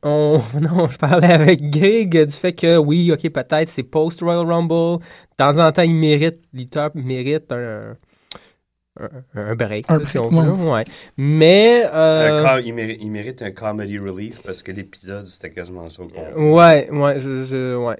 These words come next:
Speaker 1: je trouve ça pas mal intense.
Speaker 3: Rock, là, j'ai hâte qu'il s'en aille. Personnel.
Speaker 1: C'est, c'est déjà plate, hein ? Hmm.
Speaker 3: Moi, je m'en fous.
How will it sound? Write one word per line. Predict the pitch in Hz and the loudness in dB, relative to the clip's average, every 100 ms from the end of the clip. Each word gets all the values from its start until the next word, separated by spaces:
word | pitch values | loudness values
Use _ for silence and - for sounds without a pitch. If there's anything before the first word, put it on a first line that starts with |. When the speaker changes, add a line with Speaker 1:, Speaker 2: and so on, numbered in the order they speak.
| 139 | -12
Speaker 1:
je | 127 | -16
trouve | - 131 | -16 -10
ça | 143 | -10
pas | 131 165 | -6 -6
mal | 185 170 | -6 -6
intense. | 123 113 - 117 117 | -6 -8 -8 -8 -4
Speaker 3:
Rock, | 123 156 120 | -2 -2 -6
là, | 113 | -10
j'ai | 113 104 | -8 -8
hâte | 95 | -10
qu'il | - | -12
s'en | - 85 80 | -18 -16 -16
aille. | 80 80 76 _ _ _ | -20 -20 _ _ _ _
Personnel. | 101 - 101 | -14 -10 -10
Speaker 1:
C'est, | 90 | -8
c'est | - 165 | -4 -2
déjà | 147 139 | -2 -2
plate, | 143 151 - | -6 -8 -8
hein ? | 110 175 277 349 - | -10 -6 -6 -8 -12
Hmm. | 175 117 113 110 113 - - - - | -12 -8 -8 -8 -10 -16 -20 -20 -16
Speaker 3:
Moi, | 127 | -12
je | 110 | -8
m'en | 101 | -8
fous. | 92 | -10